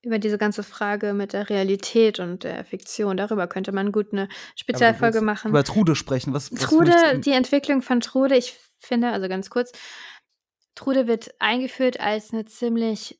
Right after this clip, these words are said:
Speaker 1: taffe, schöne auch und irgendwie, ähm, ja, respekteinflößende Frau,
Speaker 2: Mhm.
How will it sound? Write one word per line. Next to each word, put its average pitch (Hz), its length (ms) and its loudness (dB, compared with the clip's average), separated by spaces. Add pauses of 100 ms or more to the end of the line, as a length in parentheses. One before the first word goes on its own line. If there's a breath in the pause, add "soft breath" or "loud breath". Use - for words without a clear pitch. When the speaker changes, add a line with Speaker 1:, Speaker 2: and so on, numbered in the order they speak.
Speaker 1:
taffe, 254 1000 0 (1000 soft breath)
schöne 269 1200 2
auch 254 580 2
und 220 380 0
irgendwie, 220 960 0 (160)
ähm, 190 760 -4 (180)
ja, 208 240 -6
respekteinflößende 233 1000 2
Frau, 226 320 2 (680)
Speaker 2:
Mhm. 117 540 -6